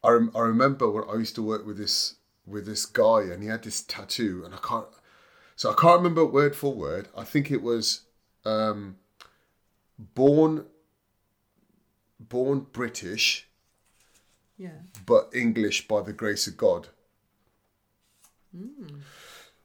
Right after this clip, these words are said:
Speaker 1: So he was obviously really proud of his English heritage, and yet, and he was one of these, like, "Yeah, yeah, yeah, yeah," you know, almost
Speaker 2: Yeah.
Speaker 1: like, proper.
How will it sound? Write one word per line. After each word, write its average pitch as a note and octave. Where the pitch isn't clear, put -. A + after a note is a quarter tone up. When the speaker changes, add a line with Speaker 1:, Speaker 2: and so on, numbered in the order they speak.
Speaker 1:
So A#2+
he D#3
was D#3+
obviously A#2
really A#2
proud A#2
of G2
his G2
English B2
heritage, F#2+
and G#2
yet, A2
and G#2+
he C3
was B2+
one A2
of G2+
these, G2+
like, F#2+
"Yeah, A#2
yeah, A2
yeah, G#2+
yeah," G#2
you G#2
know, F#2+
almost G2+
Speaker 2:
Yeah. G#2
Speaker 1:
like, G2+
proper. G2+